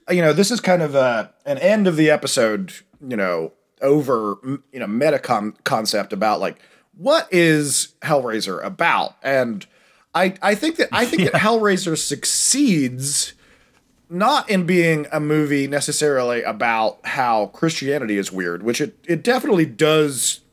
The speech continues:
Speaker 1: succeed at that. Um, but I think more so,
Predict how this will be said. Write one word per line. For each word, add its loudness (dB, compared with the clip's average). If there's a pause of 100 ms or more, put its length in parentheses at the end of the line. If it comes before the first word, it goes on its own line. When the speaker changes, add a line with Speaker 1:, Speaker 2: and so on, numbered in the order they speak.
(160)
Speaker 1:
succeed -4
at -6
that. -2 (460)
Um, 0
but -2
I 2
think -2 (220)
more 2
so, 0